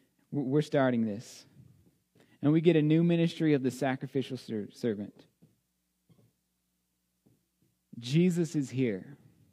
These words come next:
right? We've, we've had the wedding at Cana.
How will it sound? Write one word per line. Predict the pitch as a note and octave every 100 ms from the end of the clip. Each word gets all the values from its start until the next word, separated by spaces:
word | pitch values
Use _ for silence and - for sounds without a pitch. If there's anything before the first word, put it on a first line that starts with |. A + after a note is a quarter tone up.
| _ _ _
right? | - C#3 D#3 _ _ _ _ _ _ _ _ _ _ _ _ _ -
We've, | E3+ D3 D3
we've | D3+ C3+
had | C#3 D#3+ F#3 F3+
the | E3+
wedding | D3 C#3+ D3 D#3 D3+
at | D3
Cana. | - C3 A2+ G2+